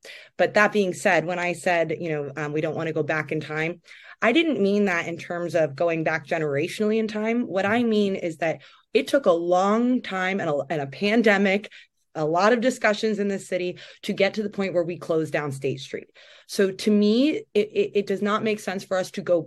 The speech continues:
backwards in terms of bringing back the cars and then spending another five years figuring out how to do it just right, when we've already assimilated the community to, whether you, whether people love it or they don't,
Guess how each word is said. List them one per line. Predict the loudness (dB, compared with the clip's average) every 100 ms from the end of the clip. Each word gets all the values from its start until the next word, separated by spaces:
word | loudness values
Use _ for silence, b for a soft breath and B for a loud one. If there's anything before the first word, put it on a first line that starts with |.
| -2
backwards | -2 -2 -4 -2 0 0
in | -4
terms | -4 -4 -2
of | -4 -4
bringing | -2 0 0 0
back | -2 -4
the | -4
cars | -4 -2 2 0 0
and | -2 0
then | 0 2 0 -2 _ _ -20
spending | -4 2 4 4
another | 2 4 4
five | 2 0 0
years | -2 -4 -4
figuring | -4 -2 0
out | -2 -2
how | 0 4
to | 4
do | 2 -2
it | -2
just | 0 0 0 -2
right, | 2 2 0 -4 B B B B
when | 2 4 4
we've | 0
already | 2 4 4 4 2 0 -2 -4 -8
assimilated | -8 2 2 4 2 2 -2 -8 -4
the | 0 0
community | 0 -2 0 0 -2
to, | -2 -2 -2 -4 -6 -2
whether | 2 2
you, | 0 -6 -10
whether | -4 0 0
people | -2 -4 -2
love | 0 2
it | 2
or | 2 0
they | -2
don't, | -2 -4 -4